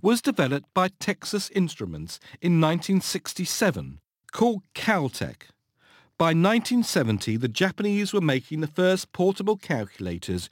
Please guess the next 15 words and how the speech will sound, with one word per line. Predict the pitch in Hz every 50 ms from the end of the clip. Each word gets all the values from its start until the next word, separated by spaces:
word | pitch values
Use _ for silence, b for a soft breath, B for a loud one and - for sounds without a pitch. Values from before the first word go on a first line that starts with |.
| B B B B
using | 143 160 160 151 170 156 143 120
just | - 170 180 190 - - -
a | 214
few | - 214 208 196
chips | 190 - - - 95 - - - - - B B B B
of | 180 160 156
low | 160 160 151 156 156 151
power | 151 - - 139 135 131 131
consumption. | 127 - - 147 135 - - 127 101 - - - 71 65 67 71 80 _ _ B B B B B B B B B B
They | - 156
were | 175 196 220
powered | 202 - - 190 190 190 185 180 160
with | 165 170 170 156 - _ -
rechargeable | 147 165 156 - - - 196 196 196 190 - 196 214 214 196
batteries. | - 127 101 - - - 76 71 - - - -